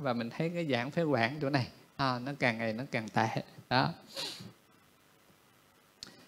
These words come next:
À, ở bên dưới thì chúng ta cũng thấy tương tự, ha, là cái phần, à, tổ ong, ờ, ở cái bệnh nhân thứ ba. Bệnh nhân thứ ba này,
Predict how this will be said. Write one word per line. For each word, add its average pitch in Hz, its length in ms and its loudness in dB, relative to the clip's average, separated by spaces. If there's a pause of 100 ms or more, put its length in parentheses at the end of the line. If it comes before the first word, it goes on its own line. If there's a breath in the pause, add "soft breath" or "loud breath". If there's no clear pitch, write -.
(160)
À, 135 480 2
ở 147 100 4
bên 170 200 4
dưới 196 280 12
thì 160 140 6
chúng 156 180 4
ta 143 140 10
cũng 135 180 6
thấy 151 160 6
tương 139 240 2
tự, 120 300 6 (140)
ha, 135 360 4
là 123 180 2
cái 151 160 0
phần, 117 400 4 (420 loud breath)
à, 120 220 0
tổ 123 180 6
ong, 151 400 6 (340)
ờ, 127 460 0 (360)
ở 131 100 4
cái 156 120 6
bệnh 127 220 4
nhân 135 420 2
thứ 170 140 2
ba. 131 340 8 (2250)
Bệnh 143 280 0
nhân 139 200 4
thứ 156 120 2
ba 123 300 6
này, 107 120 -2